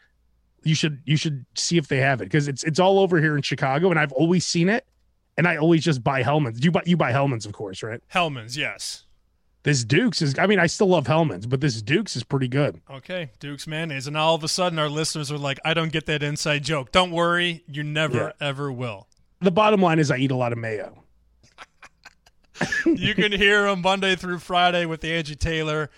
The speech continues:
Speaker 2: on Rock ninety-five five Chicago. Follow on Twitter at Abe Kanan, K A N A N.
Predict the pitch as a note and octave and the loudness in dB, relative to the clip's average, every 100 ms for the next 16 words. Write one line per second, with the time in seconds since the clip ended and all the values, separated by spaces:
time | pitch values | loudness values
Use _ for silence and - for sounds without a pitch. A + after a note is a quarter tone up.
0 | _ _ C3 C#3 D#3+ E3+ - E3+ E3+ D#3+ | _ _ -10 -2 0 0 0 -4 -4 -6
1 | - D3+ D3 - D3+ C#3+ - C3 D#3+ D#3 | -4 -2 -2 -4 -4 -4 -8 -4 0 0
2 | D3+ C#3 F3 F3+ F3+ E3+ E3 - F3 E3 | 0 -2 2 4 4 0 -2 -4 -4 -4
3 | D#3+ - D#3 E3 E3 - D#3 D#3 E3 D3 | -4 -2 0 2 -2 -8 -6 -4 -4 -4
4 | - - - E3+ E3 E3 D#3+ D3 - E3+ | -12 -4 -2 0 -2 -4 -6 -8 -4 -2
5 | E3 D#3+ D#3 D3+ D3+ D3 D3 D3 C#3+ C#3+ | -2 -4 -4 -6 -6 -6 -6 -6 -4 -4
6 | D3 | -6